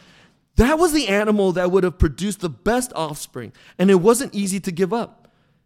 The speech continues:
Imagine the time burden if you didn't live in Jerusalem. You would have to travel and find a place to stay. Imagine the emotional or the spiritual burden as you made this trek, knowing that you would have to identify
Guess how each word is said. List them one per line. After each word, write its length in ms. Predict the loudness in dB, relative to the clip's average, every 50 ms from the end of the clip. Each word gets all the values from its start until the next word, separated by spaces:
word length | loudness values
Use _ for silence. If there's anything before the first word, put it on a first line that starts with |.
| _ _ _ _ _ _ _ _ _ _ _ _ _ _
Imagine 400 | 2 4 6 6 6 6 4 2
the 100 | 0 0
time 460 | -4 -8 -10 -8 -6 -6 -4 -4 -4 -2
burden 360 | 0 0 0 0 -2 -4 -4
if 140 | -6 -6 -8
you 60 | -6
didn't 400 | -2 0 0 2 0 0 0 -2
live 160 | -2 -2 -2
in 100 | -4 -6
Jerusalem. 600 | -6 -8 -8 -8 -8 -10 -12 -14 -14 -16 -16 -18 _ _ _ _ _ _ _ _ _ _ _ _
You 80 | 0 2
would 80 | 4
have 120 | 2 2 0
to 100 | -4 -6
travel 500 | -6 -4 -2 0 0 0 0 0 0 0
and 100 | 0 -2
find 240 | -2 -2 0 0
a 40 | -2
place 380 | -4 -6 -4 -4 -2 -2 -2 -4
to 120 | -6 -8
stay. 400 | -8 -4 -4 -4 -4 -4 -6 -10 -16 _ _ _ _ _ _ _ _ _ _ _ _
Imagine 420 | -4 -2 0 0 0 0 -2 0
the 140 | 2 2 2
emotional 680 | 2 0 0 0 0 0 -2 -2 -4 -4 -4 -2 -2
or 140 | -2 -2 -2
the 120 | -2 -2
spiritual 800 | -4 -4 -6 -10 -4 -2 0 2 2 0 -2 -2 -2 -2 -2 -2
burden 560 | -2 0 2 2 2 2 0 -4 -6 -10 -12 -18 _ _ _ _ _ _ _ _ _
as 200 | 0 0 2 2
you 60 | 2 2
made 260 | 4 2 2 2 0
this 140 | -2 -2 -2
trek, 320 | -6 -4 -4 -4 -2 0
knowing 300 | 0 2 2 2 2 0
that 180 | 0 -2 -2 -4
you 200 | -6 -6 -6 -4
would 120 | -4 -4
have 180 | -4 -6 -6 -4
to 80 | -2
identify 760 | -2 -2 -2 -2 -4 -4 -4 -4 -6 -6 -6 -8 -6 -6 -8